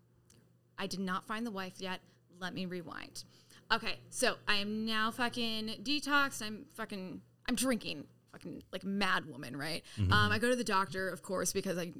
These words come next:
Speaker 1: know, I have anxiety. So I get some Klonopin and some other shit. Uh, utilize the fuck out of that. And the holidays come.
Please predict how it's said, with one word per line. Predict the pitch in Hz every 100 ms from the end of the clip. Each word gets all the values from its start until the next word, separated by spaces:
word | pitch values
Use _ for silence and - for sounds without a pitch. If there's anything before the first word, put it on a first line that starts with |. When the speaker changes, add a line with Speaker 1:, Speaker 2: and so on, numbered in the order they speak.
| -
Speaker 1:
know, | 185
I | - _ 311
have |
anxiety. | 311 269 294 294 175 175 - -
So | 285
I |
get | -
some | 320
Klonopin | 277 226 196 214 190
and | 190
some | 185
other | -
shit. | 165 170 165 - - - -
Uh, | 220 190 180 170 226 -
utilize | 233 233 202 196
the | 208
fuck | 196 190
out | 180 170
of | -
that. | - - - - -
And | 220 214 208 190
the | 214 220 208
holidays | 190 269 269 - -
come. | - - 190